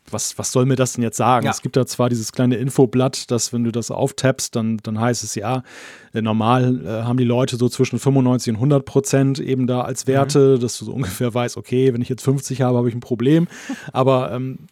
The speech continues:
Speaker 1: mehr kannst du eben tatsächlich ja nicht herauslesen und, und wie akkurat die Sachen sind, ja,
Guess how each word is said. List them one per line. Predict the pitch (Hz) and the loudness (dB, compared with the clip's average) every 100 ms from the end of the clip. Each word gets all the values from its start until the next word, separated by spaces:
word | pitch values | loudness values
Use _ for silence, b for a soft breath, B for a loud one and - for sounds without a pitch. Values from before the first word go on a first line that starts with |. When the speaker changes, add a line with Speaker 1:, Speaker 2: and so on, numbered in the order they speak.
| _ | _
Speaker 1:
mehr | - 117 139 | -8 -2 0
kannst | 143 156 - | 2 2 2
du | 147 | 2
eben | 139 | 2
tatsächlich | 139 139 147 139 | 2 2 4 4
ja | 139 | 4
nicht | 135 135 | 2 2
herauslesen | 127 123 170 147 135 135 | 0 4 4 6 4 6
und, | 127 123 | 2 0
und | 135 | -2
wie | 117 | -4
akkurat | - 151 135 117 135 147 | -2 0 0 2 2 0
die | 139 | -4
Sachen | 127 151 147 | 0 2 2
sind, | 127 143 131 | 2 0 0
ja, | 131 | -4